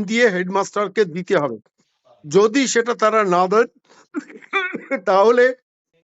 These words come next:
যদি হেডমাস্টাররা on the basis of ওই অযোগ্য তালিকার বাইরে বাকি সবাইকে যোগ্য বলে, বলে চালানোর চেষ্টা করেন, তাহলে তারা সমূহ বিপদে পড়তে চলেছেন এই পোর্টালের স্যালারি, আহ,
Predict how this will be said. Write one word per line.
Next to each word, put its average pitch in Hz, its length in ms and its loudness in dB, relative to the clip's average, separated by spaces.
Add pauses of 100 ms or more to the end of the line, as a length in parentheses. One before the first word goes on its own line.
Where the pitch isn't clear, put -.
যদি 175 200 2
হেডমাস্টাররা 220 720 2 (540)
on 175 140 0
the 196 160 2
basis 202 400 0
of 233 160 0
ওই 233 120 0 (800)
অযোগ্য 196 500 0
তালিকার 220 480 0
বাইরে 185 340 2
বাকি 180 320 -4
সবাইকে 185 440 -4
যোগ্য 175 320 -4
বলে, 214 260 0 (360)
বলে 190 220 2
চালানোর 190 420 0
চেষ্টা 220 340 -4
করেন, 233 240 -2 (500)
তাহলে 185 340 2
তারা 220 300 -2
সমূহ 190 380 -4 (100)
বিপদে 185 400 -4
পড়তে 175 360 -8
চলেছেন 185 480 -4 (540)
এই 202 220 2
পোর্টালের 190 520 -4
স্যালারি, 185 520 -2 (480)
আহ, 180 220 0